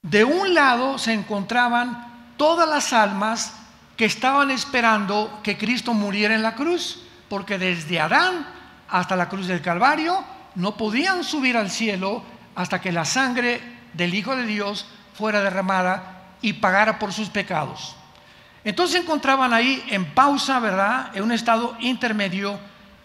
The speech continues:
y del otro lado del Sheol se encontraba el infierno o el Gehenna, con G H E N N A en el griego. Todos los condenados esperando todavía hasta el día de la resurrección,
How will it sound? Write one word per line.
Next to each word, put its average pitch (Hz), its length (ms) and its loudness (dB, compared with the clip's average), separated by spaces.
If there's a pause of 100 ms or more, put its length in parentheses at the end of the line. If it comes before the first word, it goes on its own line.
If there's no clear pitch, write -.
(180)
y 226 160 4
del 233 200 4
otro 349 240 0
lado 302 220 4
del 247 140 0
Sheol 220 380 0
se 226 120 -2
encontraba 208 760 0 (420)
el 202 140 0
infierno 214 720 0 (280)
o 180 160 -2
el 170 160 2 (120)
Gehenna, 220 680 4 (560)
con 180 180 -4
G 240 240 2
H 240 440 -2
E 220 100 2
N 196 420 2
N 214 240 0
A 214 260 -2
en 196 160 -2
el 190 100 0
griego. 180 520 -2 (640)
Todos 311 280 8
los 320 160 0
condenados 226 840 0 (280)
esperando 233 800 2 (380)
todavía 269 640 2 (480)
hasta 185 300 2
el 190 80 0
día 220 200 2
de 208 60 -2
la 202 100 0
resurrección, 180 800 -4